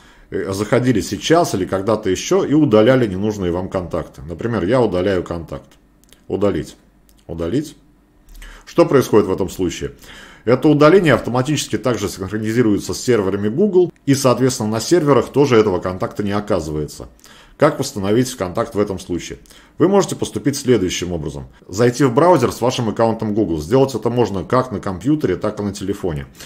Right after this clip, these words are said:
Я показываю на телефоне. После этого заходим на сайт contacts.google.com. Ссылку я дам в описании под видео. Здесь нажимаем по значку шестерёнки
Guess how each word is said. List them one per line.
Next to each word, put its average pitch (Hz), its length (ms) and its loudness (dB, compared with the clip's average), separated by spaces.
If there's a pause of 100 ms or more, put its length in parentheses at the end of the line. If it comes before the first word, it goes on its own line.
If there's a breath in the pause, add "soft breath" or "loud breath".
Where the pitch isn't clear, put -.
(180 loud breath)
Я 139 140 4
показываю 107 540 0
на 92 80 -6
телефоне. 87 500 -6 (880 soft breath)
После 151 320 6
этого 80 320 2 (380 soft breath)
заходим 127 500 2
на 123 140 0
сайт 127 400 2 (200)
contacts.google.com. 113 2250 2 (1300 loud breath)
Ссылку - 380 2
я 107 80 6
дам 104 160 2
в 95 60 0
описании 101 480 0
под 98 200 -2
видео. 80 360 -2 (3500 soft breath)
Здесь 147 340 4
нажимаем 120 500 2
по 104 80 0
значку 113 320 -4
шестерёнки 117 720 -2